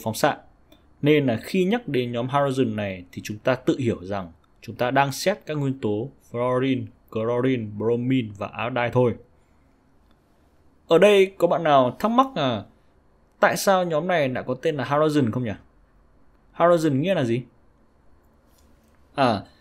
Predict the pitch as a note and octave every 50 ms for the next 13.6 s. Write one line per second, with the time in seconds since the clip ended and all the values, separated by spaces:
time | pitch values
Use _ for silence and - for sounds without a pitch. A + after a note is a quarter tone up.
0 | _ _ _ _ _ - F#3+ F3+ F3+ - D#3 D3+ E3+ E3 E3 E3+ G3 F3+ E3+ C#3+
1 | C3+ - - _ _ _ _ _ _ _ _ - - E3 E3 E3 D#3+ D3+ D3+ C3+
2 | A#2 A2+ G#2+ G2+ - A2+ A#2+ C3 F3 F#3+ E3 C3 - - D#3+ D3+ C#3+ D#3 C#3+ C3+
3 | B2+ C3 F#3+ C#4 - - _ _ _ _ _ _ _ _ _ _ _ _ _ _
4 | _ _ _ _ _ _ - _ _ _ _ _ _ - D3+ C3 C3+ D3 - -
5 | - - - _ - _ _ _ _ _ _ _ _ _ - - F3+ D#3+ - F3
6 | D#3+ D#3+ F3 F3 E3+ D#3 D3 C#3 - _ _ _ _ _ _ - F#3 F3+ F3 F3
7 | F3 E3+ - C3+ B2+ B2+ B2 B2 A#2+ A#2+ C3 C3 - D3+ D3+ D3+ D3 C3+ C#3 B2+
8 | A#2 A2+ A2 G#2 F#2+ F#2+ - - - - C#3 G#2+ F#2 - - - A2 G#2+ G#2 -
9 | G2 - - - - A2 G#2 G2+ A2 A#2 C#3 D3 - A#2 A2 A2 A#2+ - - _
10 | _ _ _ _ _ _ _ _ _ _ _ _ _ _ _ _ _ _ _ _
11 | _ _ _ _ _ _ _ _ _ _ _ - B2+ D#3 G3+ C4+ C4 C4+ - -
12 | - _ _ _ _ _ _ D#3+ D#3+ E3+ E3+ F3 F3 E3+ D#3+ - C3+ B2+ C3 C#3
13 | D#3+ - - - C3+ D3 D3 D3+ D3+ D#3 D3+ B2+